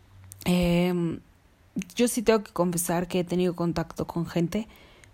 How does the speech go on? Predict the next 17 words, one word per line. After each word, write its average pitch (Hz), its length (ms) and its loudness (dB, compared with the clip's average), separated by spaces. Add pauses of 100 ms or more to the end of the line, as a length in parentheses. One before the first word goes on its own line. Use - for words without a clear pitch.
(240)
los 180 200 2
últimos, 180 560 2
la, 170 380 0
la 170 180 2
última 180 840 0
semana, 185 460 2
los 190 200 2
últimos 185 280 0
quince 175 260 -2
días. 220 400 0 (920)
Ah, 180 400 2
obviamente 202 480 2
todos 185 240 2
con 175 160 -2
tapabocas 175 680 2
y 170 100 0
cubrebocas, 170 840 0